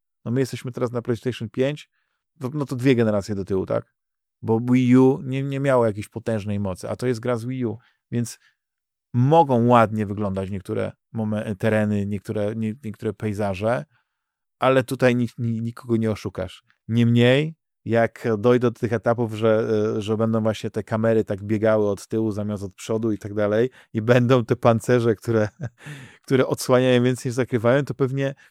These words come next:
pewnie jeszcze jakiś taki dodatkowy plusik w tym wszystkim będzie, taki estetyczny, nie? Że okej, no nie, jesteśmy, ale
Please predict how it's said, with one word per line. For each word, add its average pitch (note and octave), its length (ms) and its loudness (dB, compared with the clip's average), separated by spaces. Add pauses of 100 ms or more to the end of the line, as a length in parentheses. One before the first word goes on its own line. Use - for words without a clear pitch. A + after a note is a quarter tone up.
(340)
pewnie C3 280 -2
jeszcze C3 200 -2
jakiś A#2+ 160 -8
taki B2+ 200 -8
dodatkowy B2 420 0
plusik B2 280 -12
w - 20 -20
tym B2 80 -8
wszystkim A#2+ 340 -8
będzie, A#2+ 440 -2 (240)
taki - 220 -8
estetyczny, A2+ 640 -2
nie? G2+ 180 -4
Że G2 160 -4 (120)
okej, F#2+ 420 -6
no G#2+ 80 -12
nie, G2+ 220 -10
jesteśmy, - 380 -14
ale D3 220 4